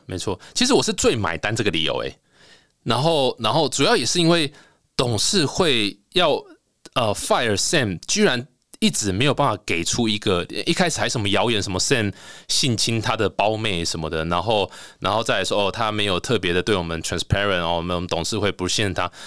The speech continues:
是什么东西可以对董事会不信任到他必须要这么的一个大动作去 fire，然后还 without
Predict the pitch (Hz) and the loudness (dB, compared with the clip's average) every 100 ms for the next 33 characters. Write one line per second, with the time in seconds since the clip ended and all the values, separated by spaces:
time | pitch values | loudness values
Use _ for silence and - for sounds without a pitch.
0 | - - 269 - 135 117 165 160 160 165 | -8 -2 0 0 0 -2 0 0 0 -2
1 | - 135 104 92 _ _ - 170 - 104 | 0 0 0 -4 _ _ -2 -2 0 0
2 | 139 - 107 - 160 131 123 117 - 131 | 0 0 -2 2 2 2 0 -4 -2 -4
3 | - 131 - 131 123 - - - _ _ | 0 -2 0 0 0 -4 -20 -20 _ _
4 | _ - - 202 123 135 120 - 120 107 | _ -6 0 2 2 0 -4 -2 -2 0
5 | 123 107 117 - 110 92 156 107 85 95 | 0 2 0 2 0 0 0 0 0 0
6 | 147 156 160 120 - 160 143 156 | 0 -2 -2 -2 -2 0 0 -2